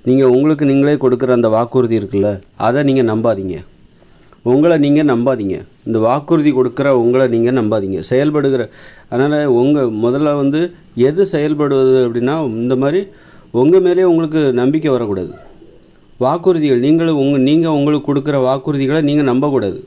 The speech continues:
வாக்குறுதி கொடுக்குற உங்ககிட்டயே பல, பல பேர் இருக்காங்க. நீங்க வந்து உங்களுக்குள்ளே பல பேர் இருக்காங்க. கெட்டவன் இருப்பான், நல்லவன் இருப்பான், செயல்படுகிறவர், சோம்பேறித்தனமான சோம்பேறி,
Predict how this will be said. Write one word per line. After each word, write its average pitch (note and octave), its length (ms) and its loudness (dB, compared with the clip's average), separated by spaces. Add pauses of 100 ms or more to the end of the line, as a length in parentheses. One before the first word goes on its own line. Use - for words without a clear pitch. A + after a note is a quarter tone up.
வாக்குறுதி D#3 560 0
கொடுக்குற C#3+ 480 -2 (400)
உங்ககிட்டயே F3 440 2
பல, D#3 400 0
பல D3 260 -2
பேர் D#3+ 160 -2
இருக்காங்க. A#2+ 500 -4 (200)
நீங்க D#3 340 2
வந்து D#3 360 -2 (420)
உங்களுக்குள்ளே E3+ 520 2
பல D3 260 -2
பேர் D3 120 -4
இருக்காங்க. B2+ 280 -4
கெட்டவன் C3 320 -2
இருப்பான், B2+ 300 -2
நல்லவன் B2 320 0
இருப்பான், A#2+ 340 -2
செயல்படுகிறவர், A#2+ 680 0
சோம்பேறித்தனமான A#2+ 840 0
சோம்பேறி, B2+ 680 0